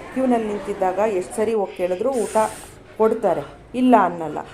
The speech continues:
ಅಂಥದ್ರಲ್ಲಿ ನಾವು ಯಾಕೆ ಸುಮ್ಮನೆ ಹಾಕಿಸ್ಕೊಂಡು ವೇಸ್ಟ್ ಮಾಡಬೇಕಲ್ವಾ?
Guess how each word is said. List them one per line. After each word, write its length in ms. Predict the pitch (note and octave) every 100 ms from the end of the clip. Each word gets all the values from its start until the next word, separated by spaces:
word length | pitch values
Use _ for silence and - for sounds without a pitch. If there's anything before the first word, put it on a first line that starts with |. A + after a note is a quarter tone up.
| - -
ಅಂಥದ್ರಲ್ಲಿ 460 | B3+ C4 C4 C4+
ನಾವು 200 | B3+ A3
ಯಾಕೆ 260 | G#3 B3 -
ಸುಮ್ಮನೆ 240 | B3 A#3
ಹಾಕಿಸ್ಕೊಂಡು 600 | A3+ G3 G3 - A3 G#3+
ವೇಸ್ಟ್ 340 | F3+ F#3+ G3 -
ಮಾಡಬೇಕಲ್ವಾ? 760 | F3 E3+ E3 E3 E3+ C4+ D4